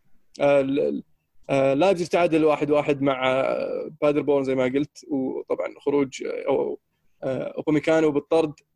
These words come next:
آه، في، في، في الشوط الأول، وجاب فيهم التعادل في آخر الدقائق، دقيقة اثنين وتسعين،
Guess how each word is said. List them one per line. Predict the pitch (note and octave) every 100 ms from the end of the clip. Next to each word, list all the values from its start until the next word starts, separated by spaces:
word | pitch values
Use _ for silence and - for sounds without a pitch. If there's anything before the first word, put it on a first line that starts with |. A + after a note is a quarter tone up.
| _ _ _
آه، | C3+ C3+ B2+
في، | C3+ C3+
في، | - C3+
في | C3+
الشوط | - E3 D#3
الأول، | E3 D#3+ D#3+ D#3
وجاب | D#3+ D3+ D3 A#2 G#2 - - - - _ - D#3+ F#3+ F3
فيهم | G3 F3+
التعادل | E3 F3 F3 F#3+ D#3 C#3+
في | C#3
آخر | F#3 F#3 D#3+
الدقائق، | C#3+ F3 -
دقيقة | D#3 F3
اثنين | E3 F3
وتسعين، | C#3+ E3 E3 B2+